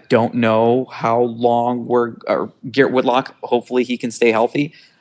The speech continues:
Our offense has completely fallen apart. Our closer, unfortunately, has been struggling as of late. Granted, some issues are his fault and some are just fielding woes.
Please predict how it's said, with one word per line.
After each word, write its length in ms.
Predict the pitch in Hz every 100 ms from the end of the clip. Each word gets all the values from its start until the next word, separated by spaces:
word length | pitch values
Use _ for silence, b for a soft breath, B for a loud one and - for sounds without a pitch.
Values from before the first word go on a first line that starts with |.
| b _ _ _ _ _ _ _ _
Our 180 | 139 120
offense 400 | 117 127 135 120
has 120 | 120
completely 400 | 113 120 120 120
fallen 300 | 117 110 113
apart. 400 | 110 - 104 139 - _ _ _ _ _ _ _ _ _ _ -
Our 120 | 117
closer, 500 | - - 117 120 127
unfortunately, 600 | 95 110 117 113 - 117
has 120 | 110
been 180 | 104 110
struggling 520 | 98 - 101 107 107
as 140 | 107 110
of 140 | 98
late. 200 | 104 117
Granted, 320 | - 113 107
some 340 | - 110 113 -
issues 340 | 120 - 117 107
are 100 | 107
his 300 | 113 113 -
fault 280 | 107 120
and 120 | 110 104
some 240 | 117 107
are 60 | 104
just 220 | 104 -
fielding 420 | - 101 104 104
woes. 540 | 104 104 120 143 -